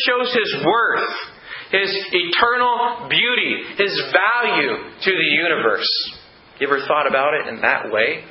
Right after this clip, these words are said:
That your love to the person sitting next to you or, uh, or a few pews away from you, you know that person displays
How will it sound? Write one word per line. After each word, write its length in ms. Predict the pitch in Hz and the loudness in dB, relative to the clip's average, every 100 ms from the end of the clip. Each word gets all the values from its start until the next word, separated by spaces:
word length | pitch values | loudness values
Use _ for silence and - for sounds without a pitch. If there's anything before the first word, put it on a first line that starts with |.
| - - - - - | -20 -20 -20 -12 -2
That 160 | 113 | 0
your 180 | 135 160 | 2 2
love 300 | 127 104 104 | 2 2 0
to 80 | - | -6
the 80 | 113 | -6
person 380 | - 139 - 127 - | -2 -2 -2 -8 -4
sitting 340 | 131 127 120 - 139 | -4 -4 -8 -12 -2
next 300 | 151 151 - | -2 -2 -6
to 180 | 156 | -4
you 200 | 151 156 156 156 - - | -2 -2 -4 -14 -18 -2
or, 320 | 123 123 - | 0 0 0
uh, 320 | 135 143 - 127 120 | -2 -2 2 2 4
or 240 | 123 117 | 2 0
a 40 | 117 | 0
few 160 | 175 170 | -2 0
pews 260 | 160 165 147 | -2 0 2
away 320 | 131 131 131 | 2 2 -2
from 160 | 113 110 | -4 0
you, 200 | 104 92 - - - - - - - | 0 -2 -8 -20 -20 -20 -20 -20 -4
you 80 | 147 | 0
know 160 | 143 127 | 0 2
that 260 | 139 - | 2 2
person 460 | 131 113 - - - - - - - - - - - - - - - - - - | 0 0 -2 -8 -14 -20 -20 -20 -20 -20 -20 -20 -20 -20 -20 -20 -20 -20 -18 -4
displays 600 | 131 - 156 151 156 | -2 -2 0 2 2